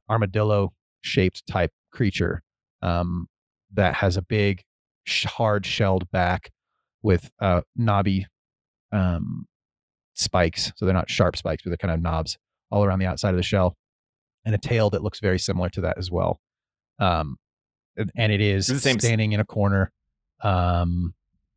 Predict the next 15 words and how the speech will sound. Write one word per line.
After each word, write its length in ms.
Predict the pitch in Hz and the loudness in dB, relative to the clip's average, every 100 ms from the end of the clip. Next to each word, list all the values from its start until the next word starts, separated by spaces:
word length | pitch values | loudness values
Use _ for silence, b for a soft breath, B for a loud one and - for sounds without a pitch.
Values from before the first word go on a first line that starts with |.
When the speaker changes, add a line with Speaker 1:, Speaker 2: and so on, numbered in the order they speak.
| _ _ - | _ _ -12
Speaker 1:
it 100 | 98 | -2
doesn't 340 | 117 107 113 | 2 2 0
look 200 | 123 107 | -2 0
particularly 1000 | - - - - 104 101 101 98 98 92 - _ _ - | -2 0 -2 0 0 2 4 4 2 0 -4 _ _ 0
agitated 600 | 101 104 117 135 123 135 | 2 2 -2 0 0 0
by 140 | 135 | 0
you, 280 | 139 143 147 - _ _ _ | 2 2 0 -4 _ _ _
um, 280 | 101 98 92 | 0 0 2
but 120 | 92 | 0
you 80 | 101 | 0
can 100 | 98 | -2
see 200 | - 107 | -2 -2
behind 360 | 95 92 107 101 | -2 0 2 2
it 80 | - | 0
are 380 | 82 82 73 | 0 2 2